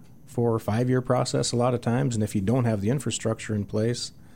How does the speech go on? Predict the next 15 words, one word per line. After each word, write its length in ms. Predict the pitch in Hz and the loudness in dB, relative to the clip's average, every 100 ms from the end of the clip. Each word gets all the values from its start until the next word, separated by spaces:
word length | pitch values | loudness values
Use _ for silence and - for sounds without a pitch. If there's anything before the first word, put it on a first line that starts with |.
| - - - | -20 -20 -10
the 80 | - | -6
permitting 420 | - 127 120 113 | 0 2 4 2
process, 680 | 113 113 117 113 120 127 - | 2 0 2 0 0 -2 -4
we, 180 | 117 117 | -4 -2
we 140 | 120 | 2
do 120 | 120 | 2
have 160 | 117 110 | 2 2
seasons 480 | - 143 131 110 - | 2 2 2 2 2
here 120 | 107 | 0
still 260 | - 113 107 | 0 0 2
in 80 | |
western 300 | 104 107 107 | 0 -2 -4
South 240 | 104 110 107 | -4 -2 -4
Dakota 420 | 104 110 113 143 | -4 -2 0 0
that 160 | 123 | -2